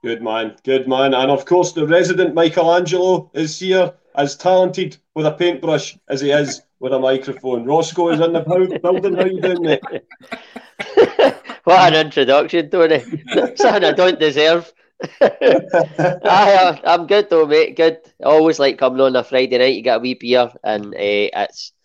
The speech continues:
Speaker 2: pre, what you could probably say is our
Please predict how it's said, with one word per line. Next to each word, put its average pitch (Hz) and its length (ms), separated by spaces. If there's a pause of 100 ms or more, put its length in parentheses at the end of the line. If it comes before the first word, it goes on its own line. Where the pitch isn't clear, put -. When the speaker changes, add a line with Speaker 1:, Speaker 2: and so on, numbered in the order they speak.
(240)
Speaker 2:
pre, 135 460 (1000)
what 120 200
you 98 80
could - 220
probably 104 260
say 107 220
is 98 100
our 92 160